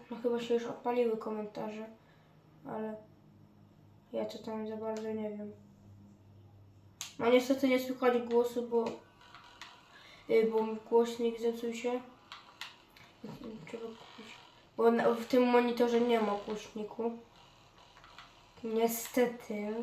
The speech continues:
Więc sobie pojeździmy trochę i może porobimy trochę wyścigów w tym, bo to jest najlepiej jako, no,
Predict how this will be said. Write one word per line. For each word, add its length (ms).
Więc 180
sobie 200
pojeździmy 640
trochę 340
i 240
może 340
porobimy 540
trochę 300
wyścigów 600
w 20
tym, 280
bo 60
to 120
jest 160
najlepiej 500
jako, 240
no, 120